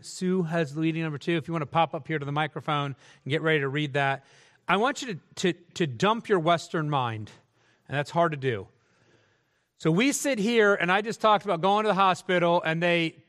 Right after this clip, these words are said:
put an I V in, and they put medicine in, they take blood. It's all this very modern look. And, and I want you to instead be in exile right now. Ancient world exile. Remember this.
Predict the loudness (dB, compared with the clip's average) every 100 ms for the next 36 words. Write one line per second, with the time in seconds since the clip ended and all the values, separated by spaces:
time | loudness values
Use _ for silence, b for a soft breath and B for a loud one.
0 | -4 0 2 2 2 0 0 0 2 0
1 | 0 -4 -4 -2 0 -2 -2 -2 -2 -2
2 | -2 0 0 0 0 -4 -2 0 0 -4
3 | -2 0 0 0 0 2 2 0 2 4
4 | 4 0 -2 -2 0 0 2 2 2 -2
5 | 0 0 0 -4 b b b b b -2
6 | -2 -2 _ -4 -4 0 0 2 0 -4
7 | -2 -2 -2 -6 0 2 2 -2 -2 -2
8 | -2 -4 -4 -2 -2 -2 -6 -8 -10 -10
9 | -16 _ _ _ _ _ -2 0 0 -4
10 | -6 0 2 4 2 -2 -4 -2 -2 -2
11 | -4 -12 b b 0 2 2 2 2 0
12 | -2 -6 -10 -14